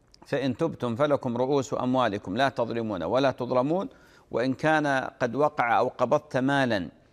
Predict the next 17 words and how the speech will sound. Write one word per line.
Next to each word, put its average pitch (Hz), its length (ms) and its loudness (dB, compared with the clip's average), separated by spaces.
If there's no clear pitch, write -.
من 117 180 -4
هذه 127 320 0
التجارة 120 640 2
من 110 340 -4
ب-، 104 60 -4
ب-، 98 340 -4
بهذه 131 440 0
ال-، 120 220 -4
الش-، 104 360 0
من 113 240 -2
خلال 127 320 0
هذه، 131 400 0
هذه 123 140 -2
الشركة 113 640 -4
أو 101 80 0
هذه 131 220 0
العملية، 127 640 -2